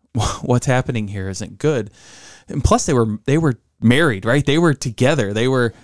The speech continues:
they were one, the Bible had said. And there was shame amongst the two of them, and it was in how they were created. We need to cover this. This needs to be covered. Now, I know there's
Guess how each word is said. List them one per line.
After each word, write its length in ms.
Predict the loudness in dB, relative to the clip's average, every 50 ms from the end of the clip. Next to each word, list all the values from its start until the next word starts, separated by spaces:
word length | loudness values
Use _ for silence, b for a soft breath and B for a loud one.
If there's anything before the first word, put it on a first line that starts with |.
| B B
they 100 | -2 0
were 140 | 2 2 2 2
one, 480 | 2 4 4 4 4 2 0 -4 -8 -14 _ -2
the 140 | 0 0 2
Bible 360 | 2 2 0 0 -2 -4 -6
had 300 | -6 -8 -10 -12 -10 -8
said. 260 | -4 -2 -2 -2 -2
And 140 | -4 -8 -12 b b b b b b b b _
there 160 | 0 0 2 2
was 420 | 2 2 2 0 -2 -4 -6 -8 -12 _ _ _ _ _ _
shame 440 | -6 -4 -4 -2 -2 0 0 2 2
amongst 420 | 4 4 4 2 0 0 -4 -6 -6
the 80 | -6
two 320 | -6 -6 -4 0 0 2 2
of 140 | 0 -2 -4
them, 320 | -6 -8 -6 -8 -10 -12 b b b b b b b b b b
and 160 | -2 0 0
it 80 | 0 0
was 220 | 0 0 0 0
in 140 | -2 -2 -2
how 180 | 0 -2 0
they 140 | 0 0 0
were 160 | 0 -2 -4
created. 520 | -4 -6 -6 -4 -4 -4 -4 -6 -8 -14 -20 -20 -20 -20 -20 _ _ _ _ _ _ _ _ _ _ _ 2
We 120 | 6 6
need 140 | 8 6 6
to 60 | 4
cover 300 | 0 -2 -6 -6 -6 -6
this. 320 | -8 -8 -10 -10 -12 -12 -16 b b b b b b b b b b b b b b b
This 140 | -8 -4 -2
needs 100 | -2 -2
to 40 | -2
be 80 | -4 -2
covered. 280 | 0 0 -2 -2 -2
Now, 120 | -4 -4 -2
I 80 | -2
know 120 | -2 -2 -2
there's 180 | -2 -4 -4